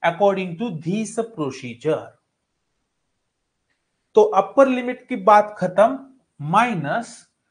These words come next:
अभी अपन put करेंगे lower limit। lower limit कितना है?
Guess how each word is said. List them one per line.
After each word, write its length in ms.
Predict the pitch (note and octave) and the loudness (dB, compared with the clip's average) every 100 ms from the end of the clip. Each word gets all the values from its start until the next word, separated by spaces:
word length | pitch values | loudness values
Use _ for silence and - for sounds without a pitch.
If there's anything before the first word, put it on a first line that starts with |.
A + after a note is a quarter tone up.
| _ _ - | _ _ 0
अभी 240 | F3 A3+ | 0 4
अपन 320 | A#3+ A#3 A#3 | 4 4 0
put 320 | A3+ A3 - - | -2 -6 -8 -8
करेंगे 340 | F3 D#3 F3 | -6 -4 -4
lower 480 | G3 D#3 D#3 D3 C3+ | -4 -2 -2 -2 -6
limit। 280 | G#2+ G2+ F#2+ _ _ _ _ _ _ _ _ _ _ _ _ _ _ _ _ _ _ _ _ E3 | -10 -10 -12 _ _ _ _ _ _ _ _ _ _ _ _ _ _ _ _ _ _ _ _ -2
lower 280 | G3 A3+ | 0 0
limit 280 | A#3+ A#3+ - | -2 -8 -10
कितना 280 | B3 B3 B3 | -12 -2 0
है? 360 | G#3+ B3+ - | 0 -6 -12